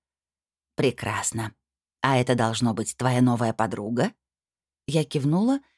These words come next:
и выдавила из себя приветливую улыбку. «Пусинда Кассиопис,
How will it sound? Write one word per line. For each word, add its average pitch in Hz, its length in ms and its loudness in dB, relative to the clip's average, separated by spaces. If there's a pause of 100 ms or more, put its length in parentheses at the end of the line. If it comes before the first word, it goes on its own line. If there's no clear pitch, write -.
(120)
и 175 100 4
выдавила 190 440 4
из 151 120 -2
себя 185 220 -2
приветливую 160 640 0
улыбку. 135 520 -4 (840)
«Пусинда 294 380 4
Кассиопис, 170 580 -2